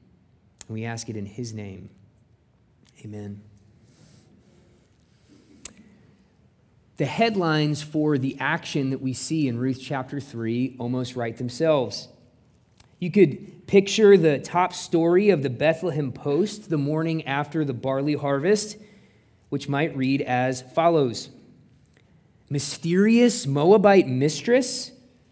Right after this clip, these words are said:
We have the exclusive scoop on the woman last se-, leave, seen leaving Boaz's threshing floor in the wee hours of the morning."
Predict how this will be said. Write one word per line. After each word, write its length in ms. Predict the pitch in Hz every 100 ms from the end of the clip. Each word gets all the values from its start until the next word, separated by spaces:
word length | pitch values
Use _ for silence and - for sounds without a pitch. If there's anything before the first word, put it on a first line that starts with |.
| _ _ _ _ _
We 140 | - 156
have 200 | 160 160
the 100 | 165
exclusive 680 | - - - 190 196 208 165
scoop 480 | - - 220 170
on 120 | 156 151
the 60 |
woman 380 | 147 175 185 160
last 400 | 143 180 190 -
se-, 140 | 156 -
leave, 320 | 147 165 151
seen 380 | - 165 180 165
leaving 340 | 156 165 180
Boaz's 580 | 147 151 156 165 180 180
threshing 460 | - 208 208 180 143
floor 380 | - 139 131
in 100 | 143
the 80 | 151
wee 320 | 143 135 147
hours 400 | 117 120 127 135
of 180 | 123 117
the 60 | 123
morning." 640 | 139 147 151 127 110 -